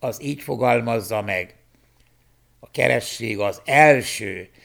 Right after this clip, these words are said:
és legszükségesebb szentség, amely által Isten megadja elmét, megbocsátja az eredeti bűnt,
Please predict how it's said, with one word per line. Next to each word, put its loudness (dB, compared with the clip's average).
és -4
legszükségesebb 4
szentség, -4
amely 6
által 12
Isten 2
megadja 6
elmét, 2
megbocsátja 2
az -6
eredeti 8
bűnt, -6